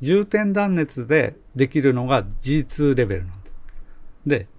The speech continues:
ジースリーをいらないよっていうハウスメーカーやビルダーさんは、負荷断熱したことがないから、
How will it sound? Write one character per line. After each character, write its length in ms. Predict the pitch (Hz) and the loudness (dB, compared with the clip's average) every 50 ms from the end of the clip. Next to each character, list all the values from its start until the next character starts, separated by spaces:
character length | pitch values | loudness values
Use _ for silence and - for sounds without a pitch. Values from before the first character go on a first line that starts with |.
| - - | -16 -12
ジ 180 | 131 123 151 208 | -10 -6 -4 -2
ー 100 | 226 233 | -4 -4
ス 200 | - - - 240 | -6 -4 -4 -4
リ 180 | 233 247 240 220 | -2 -2 0 2
ー 80 | 180 139 | 4 4
を 80 | 120 | 4
い 80 | 117 117 | 4 4
ら 140 | 135 139 151 | 4 4 4
な 140 | 165 165 | 4 4
い 140 | 160 160 156 | 4 4 4
よ 140 | 160 160 151 | 4 4 2
っ 20 | |
て 260 | - - - - 123 113 | 0 -4 -6 -4 -2 0
い 200 | 117 123 139 127 | 0 0 0 0
う 100 | 90 - - - - - - - - - - - - _ - - | -2 -4 -8 -16 -20 -20 -20 -20 -20 -20 -20 -20 -20 _ -20 -4
ハ 140 | - 143 151 | 2 2 2
ウ 60 | 147 | 2
ス 160 | - - 156 | 2 0 2
メ 160 | 156 151 147 | 4 4 4
ー 80 | 131 131 | 4 2
カ 160 | - 110 107 | 0 -2 -2
ー 60 | 107 | 0
や 280 | 104 107 110 101 95 101 - - _ _ - | 0 0 -2 -2 -4 -6 -12 -20 _ _ -2
ビ 100 | 123 120 | 0 2
ル 120 | 131 135 | 2 2
ダ 160 | 123 135 131 | 4 2 2
ー 20 | 120 | 2
さ 160 | - - 127 | 0 0 0
ん 140 | 120 120 120 | 0 0 0
は、 240 | 117 110 98 95 - _ _ _ _ _ _ _ | 0 0 -2 -4 -8 _ _ _ _ _ _ _
負 140 | _ - - - | _ -18 -6 -2
荷 100 | 214 220 | -2 0
断 220 | 214 226 226 208 170 | 2 2 2 4 2
熱 220 | 135 - - 123 | 0 0 -4 -8
し 140 | - - - | -10 -4 -2
た 120 | 190 185 | -2 0
こ 120 | - 202 190 | 2 0 2
と 120 | 196 175 | 2 0
が 140 | 147 139 131 | 2 2 2
な 120 | 139 139 | 2 0
い 60 | 131 | 0
か 160 | 131 - 113 110 | 0 -2 -2 -2
ら、 260 | 117 117 113 101 | -2 -2 -2 -4